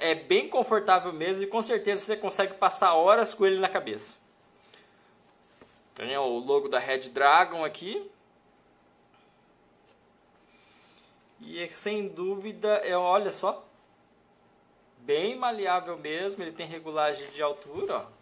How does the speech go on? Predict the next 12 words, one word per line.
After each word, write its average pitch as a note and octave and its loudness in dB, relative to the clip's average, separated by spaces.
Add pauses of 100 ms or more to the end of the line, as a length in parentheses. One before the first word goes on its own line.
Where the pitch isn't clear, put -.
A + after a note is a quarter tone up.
(200)
Quem C3 -10
tem C#3 -12
um C#3 -12
cabeção C3 -8
muito C3 -16
grande C3 -6
aí, - -6
ó, - -6 (1500)
acerta C3+ -8
na, B2 -10 (140)
na B2 -8
altura. C3+ -8